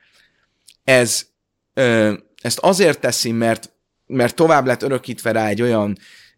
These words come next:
állandó veszélyhelyzet érzet, hogy ő, ő, ő, ő a, ő, ő, ő rá bármikor lőhetnek, hogyha ezt ő,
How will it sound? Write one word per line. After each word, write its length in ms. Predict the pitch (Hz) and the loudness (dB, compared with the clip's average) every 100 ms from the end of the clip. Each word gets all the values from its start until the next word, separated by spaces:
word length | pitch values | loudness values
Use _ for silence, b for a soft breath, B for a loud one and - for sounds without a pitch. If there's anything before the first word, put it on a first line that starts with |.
| _ - | _ -6
állandó 500 | 80 139 127 117 110 | 0 2 4 2 0
veszélyhelyzet 720 | 123 - 113 107 101 101 101 | 0 0 -2 -2 -4 -4 -6
érzet, 400 | 107 101 98 - | -4 -4 -6 -8
hogy 120 | 98 | -6
ő, 200 | 95 101 | -4 -4
ő, 240 | 101 107 - | -4 -4 -2
ő, 280 | 107 104 - | -2 -2 -2
ő 220 | 113 104 | -2 0
a, 360 | 101 101 - _ - - - | 0 0 -4 _ -20 -20 -10
ő, 180 | 110 107 | -6 -4
ő, 260 | 117 110 - | 0 0 0
ő 100 | 117 | 2
rá 140 | 113 | 2
bármikor 500 | 113 123 117 113 107 | 4 2 0 -2 -4
lőhetnek, 500 | 101 104 101 92 92 | -2 0 -2 -6 -10
hogyha 200 | 92 - | -10 -8
ezt 180 | 82 - | -8 -6
ő, 220 | 87 76 | -8 -8